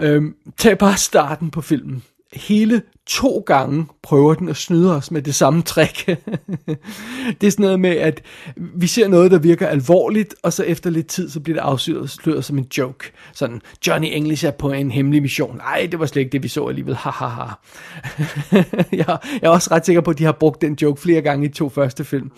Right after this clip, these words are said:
Øh, men, men her gør de altså det samme trick to gange i træk.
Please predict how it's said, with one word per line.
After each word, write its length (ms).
Øh, 340
men, 300
men 100
her 160
gør 160
de 140
altså 180
det 140
samme 240
trick 440
to 180
gange 320
i 40
træk. 400